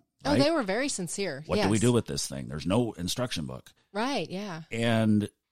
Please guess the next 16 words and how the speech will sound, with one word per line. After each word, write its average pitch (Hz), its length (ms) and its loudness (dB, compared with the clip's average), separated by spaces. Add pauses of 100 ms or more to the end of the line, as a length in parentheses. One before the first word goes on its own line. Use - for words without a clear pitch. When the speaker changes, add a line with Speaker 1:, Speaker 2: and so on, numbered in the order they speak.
(100)
Speaker 2:
what 123 140 0
I 160 160 2
think 117 320 2
of 101 180 0
instantly, - 560 -2
and 82 100 -10
this 123 240 -2
is 107 120 -2
where 117 120 4
my 104 180 4
mind 71 340 0
goes, 62 420 -8 (180)
is 127 460 0 (120)
the 123 80 -2
universe 117 840 -2 (460)
is 127 400 0